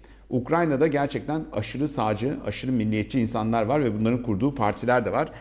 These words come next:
Rusya biraz, e, Ukrayna'yı işgal ederken demişti ki, bir bu nato meselesini öne sürmüştü. İkincisi de ya biz oradan Nazilerden kurtarmaya geliyoruz gibi bir söylem gerçekleştirmişti. Tabii öylesine büyük ve ağır bir saldırı gerçekleştirdi ki bu Nazi söylemi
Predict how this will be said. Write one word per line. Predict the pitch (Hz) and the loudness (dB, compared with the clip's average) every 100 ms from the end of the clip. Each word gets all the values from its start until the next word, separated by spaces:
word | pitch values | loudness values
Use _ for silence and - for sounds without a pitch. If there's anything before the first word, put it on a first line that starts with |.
| - - 135 | -20 -8 -4
Rusya | 143 156 147 | 0 0 4
biraz, | 151 151 - - | 4 2 -4 -6
e, | 120 120 120 - 131 | -2 -2 -4 -6 -8
Ukrayna'yı | - 147 139 135 | 0 2 4 2
işgal | 131 139 135 | 0 2 2
ederken | 135 127 135 127 | 2 2 0 0
demişti | 135 - 180 | -2 -6 -2
ki, | 123 90 - - | -2 -4 -12 -4
bir | 151 170 | 0 2
bu | 147 131 | 2 2
nato | 156 151 | 2 2
meselesini | 127 117 107 - 101 92 - - - | 0 0 -2 -2 -4 -4 -8 -20 -8
öne | 127 117 110 | 0 0 0
sürmüştü. | 113 101 - 180 | -2 -4 -2 -2
İkincisi | 151 151 135 123 | 0 0 0 0
de | 175 185 - - - | 0 0 -10 -10 -2
ya | 110 | 0
biz | 131 139 | 4 4
oradan | 139 151 143 | 4 4 2
Nazilerden | 135 147 143 160 | 4 4 2 0
kurtarmaya | 151 139 151 147 151 | -4 -2 0 2 2
geliyoruz | 131 107 101 95 | 2 2 0 -2
gibi | 101 98 | -2 -4
bir | |
söylem | 98 117 107 98 - - | 0 2 2 0 -4 -2
gerçekleştirmişti. | 117 104 101 101 92 104 98 - 165 165 - - | 0 0 -4 -8 -8 -6 -6 -4 -4 -6 -12 -6
Tabii | 139 104 | -2 0
öylesine | 107 110 139 127 | 0 -2 -4 -2
büyük | 110 107 110 | -2 -4 -2
ve | 110 | 0
ağır | 107 113 113 | 2 2 2
bir | 107 | -2
saldırı | - 107 101 113 110 110 | 0 0 2 0 0 0
gerçekleştirdi | 110 110 107 110 101 107 110 | -2 -2 -4 -6 -4 -4 -4
ki | 131 | -2
bu | 143 | 0
Nazi | 117 113 113 | 2 0 0
söylemi | 120 104 101 135 | 0 2 2 2